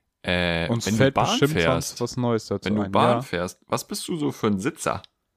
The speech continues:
Speaker 1: Also, äh, man kann das ja trennen in Kurzstrecke, sprich S-Bahn, U-Bahn und
Speaker 2: Ja.
Speaker 1: in Langstrecke, sprich I C E.
Speaker 2: Ja.
Speaker 1: Ähm, bis,
Speaker 2: Oder
Speaker 1: also
Speaker 2: Re-,
Speaker 1: bis
Speaker 2: Regio.
Speaker 1: die Frage, oder Re-, ja gut, Regio. Ich würd's,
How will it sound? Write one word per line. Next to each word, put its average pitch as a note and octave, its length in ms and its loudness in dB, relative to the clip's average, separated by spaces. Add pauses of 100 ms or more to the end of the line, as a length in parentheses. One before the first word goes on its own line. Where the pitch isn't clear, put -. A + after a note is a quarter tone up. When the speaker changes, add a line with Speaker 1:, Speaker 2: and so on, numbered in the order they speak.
(880)
Speaker 1:
Also, G#2 240 2
äh, G2+ 200 -4
man G2+ 160 0
kann A#2+ 140 0
das A2 120 0
ja G2 100 2
trennen B2+ 340 -2
in G2+ 160 0
Kurzstrecke, C3 580 -2
sprich G2 280 -6
S-Bahn, F#2+ 320 -2
U-Bahn D3+ 580 -2 (800)
und G2 140 4
Speaker 2:
Ja. A#2 120 4
Speaker 1:
in F#2+ 100 2
Langstrecke, G#2 600 2
sprich - 540 -4 (160)
I A#2 140 2
C A2 180 -2
E. B2 300 0 (600)
Speaker 2:
Ja. A2+ 380 0
Speaker 1:
Ähm, G2 680 2 (100)
bis, G2+ 160 0
Speaker 2:
Oder A#2+ 260 4
Speaker 1:
also A#2 200 4
Speaker 2:
Re-, A#2+ 80 4
Speaker 1:
bis G2+ 200 -2 (120)
Speaker 2:
Regio. A#2+ 200 4
Speaker 1:
die C3 240 2
Frage, G2 440 2 (420)
oder F#2 260 2
Re-, F#2 200 -2 (120)
ja E2+ 240 2
gut, F#2 200 -4
Regio. G2+ 320 0
Ich G#2 160 -2
würd's, - 400 0